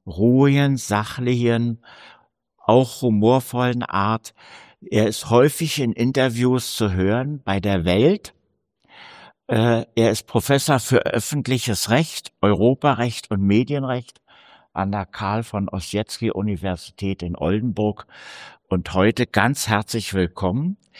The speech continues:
Der Anlass war eigentlich, dass ein Buch von ihm erschien,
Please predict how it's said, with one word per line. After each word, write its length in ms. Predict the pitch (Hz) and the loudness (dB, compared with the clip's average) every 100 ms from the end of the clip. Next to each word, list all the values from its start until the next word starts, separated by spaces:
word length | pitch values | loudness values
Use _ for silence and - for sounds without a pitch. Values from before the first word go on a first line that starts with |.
| - - - - | -20 -20 -20 -2
Der 220 | 104 - | 0 2
Anlass 680 | 127 190 185 107 160 - 95 | 2 2 2 2 0 -2 -4
war 340 | 98 117 160 - | 0 0 -2 -4
eigentlich, 1120 | - 104 147 170 175 165 127 165 - - - _ _ _ _ | 0 2 2 2 -2 -2 -4 -4 -6 -16 -18 _ _ _ _
dass 480 | 107 120 - - - _ _ _ _ _ _ - | -2 -2 -2 -10 -14 _ _ _ _ _ _ 0
ein 240 | 104 104 | 2 4
Buch 180 | 131 185 | 4 2
von 240 | - 107 | 2 0
ihm 240 | 71 92 98 | 2 0 0
erschien, 540 | 110 - 127 156 | -2 -2 -2 -2